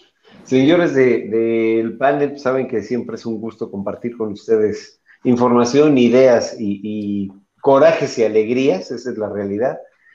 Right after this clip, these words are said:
Y yo lo único que puedo decir es, eh,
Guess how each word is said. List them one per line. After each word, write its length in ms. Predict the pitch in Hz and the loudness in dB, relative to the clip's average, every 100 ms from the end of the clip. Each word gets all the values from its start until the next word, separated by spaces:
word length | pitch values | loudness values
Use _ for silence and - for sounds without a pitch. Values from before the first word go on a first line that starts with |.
| _ - | _ 0
Y 160 | 190 | 2
yo 120 | 208 | 4
lo 100 | 254 | 2
único 260 | 262 247 208 | 2 0 -2
que 100 | 170 | -2
puedo 280 | 190 220 196 | 2 4 4
decir 300 | 156 - 180 | 0 -2 -2
es, 380 | 190 190 - _ _ _ _ _ - | -2 -4 -14 _ _ _ _ _ -8
eh, 600 | 107 110 110 110 107 | -4 -2 0 -2 -6